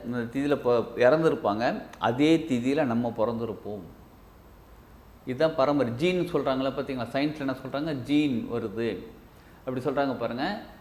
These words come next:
இதுவும் அதே மாதிரி தான், இது ஒரு ரொம்ப சூட்சமமானது. சரி, இப்ப அந்த திதியில பிறந்தாச்சு, இப்ப நம்ம என்ன பண்ண முடியும்? அதை மாத்த முடியாது. சரி, இப்ப என்ன பண்ண முடியும்? திதி சூன்யமாக இருக்கும் பலருக்கு, நிறைய பேருக்கு திதி சூன்யமாக இருக்கும்.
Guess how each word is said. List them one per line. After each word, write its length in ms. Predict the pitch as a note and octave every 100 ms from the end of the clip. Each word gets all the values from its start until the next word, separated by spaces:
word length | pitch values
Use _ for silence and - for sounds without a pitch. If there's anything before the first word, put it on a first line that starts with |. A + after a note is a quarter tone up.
| - -
இதுவும் 400 | C3 D#3 F3 E3+
அதே 260 | C3+ C3+
மாதிரி 380 | C3+ A#2 G#2+ G2+
தான், 240 | G#2 G#2 F2+
இது 140 | A#2 C3+
ஒரு 120 | D3
ரொம்ப 220 | C3 C#3+ C#3
சூட்சமமானது. 840 | C#3+ D3+ C3+ A#2+ G2 E2+ G2 G2+ - - - - - - -
சரி, 280 | F3 D#3+ D#3+
இப்ப 220 | F3 F3+
அந்த 140 | D#3
திதியில 380 | D3 F3+ F3+ F3
பிறந்தாச்சு, 520 | D3 D3 D3+ C3 A#2+
இப்ப 320 | C3+ E3 D#3
நம்ம 180 | D#3 D#3
என்ன 180 | D3+ E3+
பண்ண 180 | E3 C#3+
முடியும்? 220 | C#3 D#3
அதை 160 | F3+ D3+
மாத்த 300 | E3+ E3+ D3
முடியாது. 440 | A#2+ G#2 G#2 C3
சரி, 120 | E3+ D#3+
இப்ப 140 | D#3
என்ன 140 | E3
பண்ண 180 | E3 C#3+
முடியும்? 260 | C3+ C#3 C#3+
திதி 260 | E3+ F3+ F#3+ -
சூன்யமாக 580 | F#3 F#3+ F#3 F3+ E3+ D#3+
இருக்கும் 380 | C#3 - D3 D3
பலருக்கு, 340 | C3 C3+ B2
நிறைய 320 | B2 F3 G3
பேருக்கு 300 | G3 F3 D#3+
திதி 220 | D#3 D3+
சூன்யமாக 380 | D3 C#3 B2+ B2
இருக்கும். 380 | A#2 - B2+